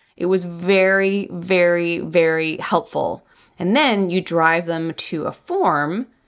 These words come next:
in order for them to apply to your program or to work with you. And in that form, you have them fill out as much information as you need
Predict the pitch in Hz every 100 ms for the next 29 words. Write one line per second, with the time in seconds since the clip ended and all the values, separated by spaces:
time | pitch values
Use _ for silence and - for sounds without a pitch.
0 | _ _ - 180 165 160 175 175 160 156
1 | - 160 - - 151 147 147 147 - 143
2 | 139 143 - 294 285 180 156 147 151 147
3 | - 147 139 135 - 160 147 147 147 -
4 | 143 - - - _ _ _ _ _ _
5 | _ _ _ _ 190 175 165 - 247 269
6 | 269 269 - - 233 202 139 151 226 349
7 | _ _ _ _ _ _ _ _ 170 185
8 | 175 170 170 175 170 170 - 160 156 147
9 | 143 170 214 277 262 240 220 185 185 185
10 | 165 156 147 151 160 160 160 156 147 -
11 | - -